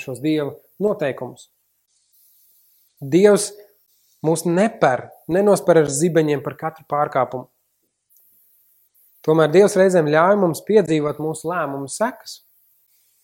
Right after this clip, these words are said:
Brīžos, kad izvēlamies viņam nepaklausīt, viņš ļauj mums apdedzināties. Reizēm viņš mūs ierobežo, kaut ko neļauj.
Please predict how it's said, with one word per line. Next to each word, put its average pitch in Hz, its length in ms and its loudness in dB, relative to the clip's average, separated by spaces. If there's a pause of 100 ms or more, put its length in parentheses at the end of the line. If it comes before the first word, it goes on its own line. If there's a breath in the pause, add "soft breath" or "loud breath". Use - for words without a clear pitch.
(340)
Brīžos, 175 400 4
kad 156 120 0
izvēlamies 175 560 2
viņam 151 240 -4
nepaklausīt, 170 640 0
viņš 147 200 -8 (440)
ļauj 170 360 2
mums 190 320 -4 (400)
apdedzināties. 135 800 -6 (1300)
Reizēm 175 300 4
viņš 175 160 0
mūs 170 200 -2
ierobežo, 156 600 4
kaut 160 160 0
ko 151 160 -2
neļauj. 151 460 0